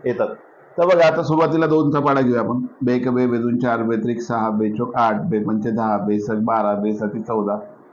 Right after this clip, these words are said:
बे आठी सोळा, बे नऊ अठरा, बे दहा वीस, बे अकरा बावीस, बे बारा चोवीस. ठीक आहे, हा झाला दोनाचा पाढा.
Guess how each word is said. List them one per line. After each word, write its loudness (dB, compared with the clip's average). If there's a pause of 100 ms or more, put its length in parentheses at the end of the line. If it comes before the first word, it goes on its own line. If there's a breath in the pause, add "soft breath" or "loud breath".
(180)
बे 0
आठी -2
सोळा, 0
बे 0
नऊ 0
अठरा, -2
बे 0
दहा 0 (540)
वीस, -2 (360)
बे 2
अकरा 0
बावीस, 0 (500)
बे 0
बारा 0 (920)
चोवीस. 0 (680)
ठीक 0
आहे, -4 (440)
हा 2
झाला 2
दोनाचा 2
पाढा. 0